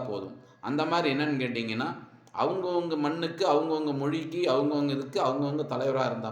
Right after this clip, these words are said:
போதும். மத்த அவங்கவங்க இருந்து நம்ம நல்லபடியா வாழ்வோம். அதுக்காக வந்து யாரையும், யாரையும் விரட்டி விட முடியாது. அப்படியே அவங்க விரட்டி விடணும்னு இதுவரையிலும்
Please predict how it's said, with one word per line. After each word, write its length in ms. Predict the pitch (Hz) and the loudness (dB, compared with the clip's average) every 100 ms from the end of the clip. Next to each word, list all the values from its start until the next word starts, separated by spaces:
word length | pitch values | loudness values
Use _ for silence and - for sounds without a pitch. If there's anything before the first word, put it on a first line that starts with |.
| 107 | -6
போதும். 320 | 107 117 143 - - 120 | -6 -6 -8 -12 -14 -10
மத்த 180 | 127 170 | -2 2
அவங்கவங்க 400 | 143 190 196 226 170 | 2 2 -2 -2 0
இருந்து 260 | 160 190 208 175 | 0 -2 -4 -2
நம்ம 180 | 139 117 | -2 -2
நல்லபடியா 380 | 117 120 127 110 107 | -2 -2 -4 -4 -4
வாழ்வோம். 360 | 120 110 143 143 - - 139 | -4 -4 -6 -12 -18 -10 -6
அதுக்காக 380 | 147 156 175 160 147 | -2 2 4 4 0
வந்து 180 | 147 165 123 | 0 0 0
யாரையும், 360 | 123 139 147 123 | 2 2 0 0
யாரையும் 360 | 123 143 202 - - - - | 0 -2 -4 -10 -18 -20 -6
விரட்டி 260 | 117 123 151 | -4 -2 -2
விட 140 | 135 110 | -4 -4
முடியாது. 420 | 113 120 104 113 170 - - - | -2 -2 0 -2 -4 -8 -10 -2
அப்படியே 300 | 127 170 185 180 | -2 0 0 2
அவங்க 160 | 156 131 | 0 -2
விரட்டி 240 | 135 156 | -4 -6
விடணும்னு 340 | 156 135 139 165 - - 120 | -6 -4 -4 -4 -8 -14 -6
இதுவரையிலும் 540 | 139 143 143 156 170 | 0 2 2 0 -4